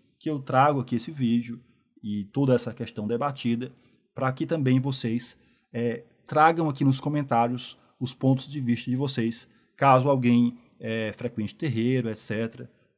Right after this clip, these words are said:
nos diga aqui o que é que você pensa a respeito disso. Vamos lá, ver o que é que o Eduardo continua a dizer.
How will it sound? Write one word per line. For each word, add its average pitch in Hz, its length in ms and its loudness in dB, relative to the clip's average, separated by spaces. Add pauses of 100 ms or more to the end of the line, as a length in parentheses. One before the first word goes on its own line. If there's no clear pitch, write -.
nos 135 180 -2
diga 135 280 -2
aqui 127 440 -2 (200)
o 117 60 -10
que 131 100 -2
é 123 60 2
que 123 100 -10
você 127 220 -6
pensa 117 480 -8
a 113 80 -10
respeito 113 360 -8
disso. - 320 -16 (160)
Vamos 135 200 0
lá, 98 220 0 (220)
ver 127 260 -2
o 127 60 -4
que 127 100 -4
é 123 100 4
que 127 120 -10
o 131 40 -2
Eduardo 117 400 -2 (100)
continua 131 640 0
a 123 100 -2
dizer. 110 300 -10